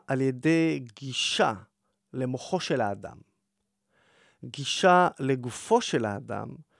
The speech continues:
ב-, ב-, בדרך מאוד מאוד ייחודית של מגע, אני מתחיל לגרום לאנשים לעבור תהליכים.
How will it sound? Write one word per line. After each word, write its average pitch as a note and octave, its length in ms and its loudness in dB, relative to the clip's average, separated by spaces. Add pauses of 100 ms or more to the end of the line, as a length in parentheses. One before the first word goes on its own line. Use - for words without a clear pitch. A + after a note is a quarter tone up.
(440)
ב-, A#2+ 140 -10 (280)
ב-, C3 240 2
בדרך E3 500 -2
מאוד E3+ 340 0
מאוד E3+ 260 0
ייחודית C#3 560 -6
של C#3+ 180 -2
מגע, B2+ 480 0 (140)
אני C3 160 -6
מתחיל B2+ 400 -6
לגרום C#3+ 640 0 (600)
לאנשים B2 580 0
לעבור C3+ 460 2
תהליכים. D3+ 880 -2